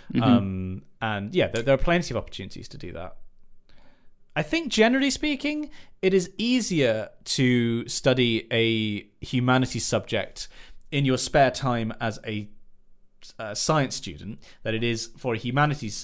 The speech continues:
Speaker 2: student to try and study science in their spare time, if that makes sense. I
Speaker 1: Yeah.
Speaker 2: feel like with philosophy, um, it is very, very possible to do that in your own reading. It is very difficult to replicate the knowledge, you know, contained within a computer science degree or a physics degree or a maths degree,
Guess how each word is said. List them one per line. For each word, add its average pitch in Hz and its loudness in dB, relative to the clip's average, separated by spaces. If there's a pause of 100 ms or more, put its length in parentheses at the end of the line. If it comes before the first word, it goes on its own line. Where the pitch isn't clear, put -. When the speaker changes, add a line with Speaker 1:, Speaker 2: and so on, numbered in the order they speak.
Speaker 2:
student 98 -8
to 104 -6
try 123 -2
and 113 -2
study 110 -4
science 104 -4
in 107 -8
their 95 -4
spare 98 -2
time, 82 -6 (200)
if - -16
that 95 -4
makes 95 -10
sense. - -12 (480)
I 120 6
Speaker 1:
Yeah. - 4
Speaker 2:
feel 143 6
like 131 4
with 147 4
philosophy, 101 -6 (380)
um, 101 -4 (200)
it 123 -6
is 117 -6
very, 135 4
very 123 4
possible 110 0
to - -6
do 113 0
that 104 0
in 110 -6
your 101 -2
own 95 -2
reading. 82 -6 (220)
It 120 -2
is 113 -2
very 220 2
difficult - -6
to - -6
replicate 113 -6
the 104 -6 (160)
knowledge, 107 -6
you 113 -6
know, 95 -6
contained 107 -6
within 104 -4
a 101 -6
computer 104 -8
science 95 -8
degree 85 -12
or 82 -10
a 95 -6
physics 98 -4
degree 85 -10
or 87 -8
a 87 -6
maths 101 -4
degree, 78 -10